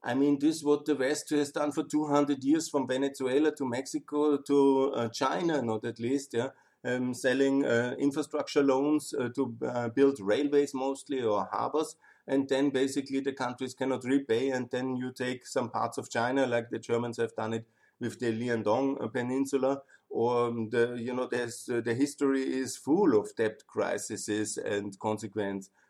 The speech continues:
uh, occupations, uh, which ho-, hopefully we have really overcome as a method. But this kind of debt dependency traps, yes,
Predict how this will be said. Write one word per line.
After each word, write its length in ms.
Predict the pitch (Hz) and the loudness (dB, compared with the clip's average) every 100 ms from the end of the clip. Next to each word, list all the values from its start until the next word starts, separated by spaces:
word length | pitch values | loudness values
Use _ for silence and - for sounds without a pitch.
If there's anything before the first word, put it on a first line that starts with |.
| - | -6
uh, 340 | 104 98 95 - | 0 2 2 -2
occupations, 920 | 117 113 120 98 107 110 - 107 104 - | -4 -2 -2 0 0 0 -2 -2 -4 -6
uh, 120 | 104 | -6
which 380 | 101 101 - - 95 | -4 -4 -6 -12 -10
ho-, 160 | 95 - | -10 -6
hopefully 560 | 110 - 120 107 98 - _ _ | -4 -2 -2 -2 -4 -8 _ _
we 160 | 101 104 | -4 -2
have 240 | 104 98 | 0 -2
really 300 | 101 101 104 | -2 0 2
overcome 500 | 95 127 117 104 95 | 2 2 2 0 0
as 160 | 98 - | 0 -2
a 60 | 95 | -2
method. 360 | 120 - 107 - | -2 0 -2 2
But 220 | 101 - 104 | 0 -2 -10
this 140 | 120 - | -10 -6
kind 260 | 117 117 | -4 -2
of 120 | - | -4
debt 240 | - 117 - | -2 -4 -4
dependency 600 | 131 110 117 135 120 131 | -6 -4 -2 -4 -4 -8
traps, 440 | - 92 - - | -2 -2 -2 -6
yes, 260 | 107 127 | -4 -4